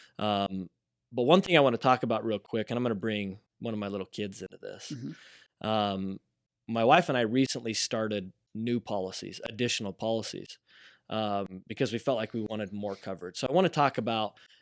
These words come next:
Speaker 1: not just the cash value side of things, but also the death benefit side
Speaker 2: Cool.
Speaker 1: of things. And one lesson that I think is important to, for all of us to understand is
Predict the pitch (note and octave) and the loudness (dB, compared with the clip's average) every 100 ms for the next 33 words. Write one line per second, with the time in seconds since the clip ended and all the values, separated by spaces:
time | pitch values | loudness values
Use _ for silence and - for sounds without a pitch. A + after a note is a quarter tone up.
0 | - D#3+ D#3 C#3 C#3+ - - B2+ A2+ - | 2 6 6 6 4 4 2 2 4 0
1 | A2 B2 C#3+ - C#3+ - D#3 C3+ A2+ A#2+ | 0 2 2 4 2 2 0 -2 0 0
2 | A#2+ B2+ G2+ G#2+ G2+ G2 G2 - A2+ A2 | 2 0 -2 -2 -4 -4 -6 -6 -6 -6
3 | F#2+ - G2+ G2 - F#2 F#2+ - _ _ | -6 -6 -4 -4 -6 -8 -14 -18 _ _
4 | _ _ _ _ - B2 B2 E3+ E3 D3 | _ _ _ _ -6 -2 6 6 8 8
5 | C#3 - B2+ A2+ G#2+ B2 G#2+ G#2+ F#2+ F#2+ | 8 6 4 0 0 -2 -2 -4 -6 -6
6 | A#2+ A2 G#2 F#2+ - G#2 F#2+ F#2+ - A2+ | -6 -4 -6 -8 -6 -4 -4 -6 -6 0
7 | C3 D3 G#2 - G#2 G2 - A2 G#2 G2+ | 2 4 0 -4 -6 -8 -6 -6 -6 -6
8 | F#2+ F#2+ | -8 -8